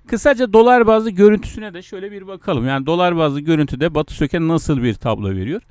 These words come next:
Ha, burada da zaten çok değişen bir tablomuz yok ama şu var. Yani geçmişine gidersek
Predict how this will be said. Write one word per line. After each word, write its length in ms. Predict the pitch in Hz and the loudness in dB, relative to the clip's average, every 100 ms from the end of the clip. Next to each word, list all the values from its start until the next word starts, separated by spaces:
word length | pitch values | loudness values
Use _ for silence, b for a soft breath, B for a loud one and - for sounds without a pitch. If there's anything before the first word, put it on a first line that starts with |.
| b b b b | b b b b
Ha, 160 | - 233 | -10 -6
burada 240 | 240 175 | -6 -4
da 80 | 170 | -6
zaten 340 | 170 170 - 160 | -4 -6 -6 -6
çok 280 | 180 160 | -6 -4
değişen 480 | 165 151 143 175 160 | -4 -4 -4 -6 -6
bir 120 | 156 | -8
tablomuz 680 | 156 - 165 127 131 190 131 | -6 -4 -2 -2 -4 -6 -6
yok 180 | 151 185 - | -6 -6 -8
ama 280 | 175 143 170 | -8 -8 -8
şu 260 | - 247 | -10 -4
var. 160 | 180 170 _ _ b b b - | -2 -4 _ _ b b b -12
Yani 180 | - 214 | -10 -6
geçmişine 480 | 254 - - 240 | -6 -4 -4 -6
gidersek 520 | 226 214 208 151 170 | -6 -2 -2 -2 -6